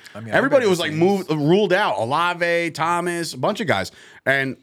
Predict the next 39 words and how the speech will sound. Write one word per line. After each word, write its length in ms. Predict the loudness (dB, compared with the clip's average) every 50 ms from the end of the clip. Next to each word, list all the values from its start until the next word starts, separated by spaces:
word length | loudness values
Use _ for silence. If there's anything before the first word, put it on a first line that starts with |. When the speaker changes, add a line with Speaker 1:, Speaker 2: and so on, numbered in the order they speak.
| _ -8
Speaker 2:
there 200 | -2 0 2 4
was 120 | 4 4
no 140 | 4 2 4
line 260 | 4 4 2 2 2
movement, 380 | 2 0 0 0 0 -2 -2 -4 -4
and 400 | -2 -2 0 -2 -2 -4 -4 -4
we 140 | -2 0 2
all 160 | 2 2 0 -2
kinda 240 | -4 -4 -4 -2
rode 240 | -2 -2 -2 -2 -2
with 100 | -4 -4
the 60 | -4
Speaker 1:
Yeah, 60 | -2 -2
Speaker 2:
Saints 180 | -2 -2 -4 -4
Speaker 1:
and, 140 | -4 -4 -2
Speaker 2:
and 100 | -2 -2
Speaker 1:
like, 100 | -2 -2
I, 20 | -2
Speaker 2:
lost 160 | -2 -2 -2
Speaker 1:
it 40 | -2
Speaker 2:
that 60 | -2 -2
Speaker 1:
was 100 | -4 -6
Speaker 2:
shit. 80 | -6
Speaker 1:
funny 160 | -6 -6 -6
because 260 | -6 -6 -6 -6 -6 -6
a 40 |
lot 200 | -6 -6 -4 -4
of 60 | -4 -6
this 120 | -6 -6
stuff 220 | -4 -4 -4 -4
happened 400 | -2 -2 -4 -4 -4 -6 -8 -6
after 320 | -6 -6 -6 -6 -8 -10 -8
basically 480 | -6 -6 -6 -6 -8 -10 -12 -12 -14
we 120 | -14 -14 -14
capped 280 | -12 -10 -10 -10 -12
the 80 | -14 -18
game, 440 | -16 -14 -14 -14 -14 -14 -14 -14 -14 -14
and 340 | -12 -12 -10 -10 -10 -10
then 680 | -10 -8 -8 -8 -8 -8 -8 -8 -8 -10 -10 -10 -12 -14